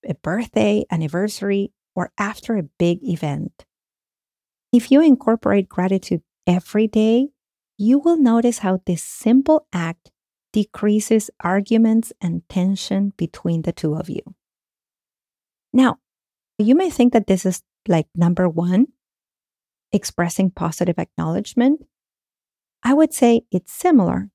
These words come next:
but it's different. The expression of gratitude connotes greater affection and warmth. You're using important words such as "thank you," "I'm grateful," "I'm thankful." And these are words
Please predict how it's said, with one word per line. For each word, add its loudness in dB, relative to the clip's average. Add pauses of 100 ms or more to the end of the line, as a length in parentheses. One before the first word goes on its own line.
but -2
it's -4 (100)
different. -10 (440)
The 4
expression -2
of 0
gratitude 0 (180)
connotes -2 (120)
greater 0
affection -6
and -4
warmth. -4 (560)
You're 4
using 4
important 2
words -2
such -6
as -8 (340)
"thank 4
you," 0 (500)
"I'm -2
grateful," -4 (260)
"I'm -2
thankful." -4 (1040)
And 2
these 4
are 2
words -2